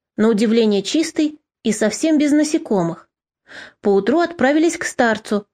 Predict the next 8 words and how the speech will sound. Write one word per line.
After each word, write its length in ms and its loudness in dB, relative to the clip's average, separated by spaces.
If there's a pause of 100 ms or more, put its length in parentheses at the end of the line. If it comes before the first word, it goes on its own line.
(180)
которого 440 2
ожидала 440 2
немалая 460 2
толпа 380 0
людей 520 0 (180)
самого 500 0
разного 400 2
звания. 540 -2